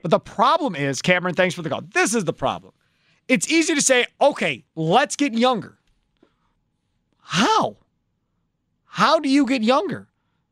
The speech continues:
You have Holiday signed to a long-term deal. You have Middleton signed to a long-term deal.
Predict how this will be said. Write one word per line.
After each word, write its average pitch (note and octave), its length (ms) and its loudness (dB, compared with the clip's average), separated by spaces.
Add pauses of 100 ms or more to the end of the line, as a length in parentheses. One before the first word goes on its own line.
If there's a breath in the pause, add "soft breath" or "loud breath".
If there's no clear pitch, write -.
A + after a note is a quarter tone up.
(380)
You G#3+ 200 4
have G3+ 320 2
Holiday G#3 440 2
signed D#3+ 280 0
to C#3+ 60 -2
a - 20 -2
long-term C3 400 -2
deal. - 220 -20 (300)
You E3 180 4
have F3 180 2
Middleton A#3+ 460 2
signed C3 280 -2
to C3 60 -6
a B2+ 40 -4
long-term G#2+ 420 -10
deal. F2+ 180 -20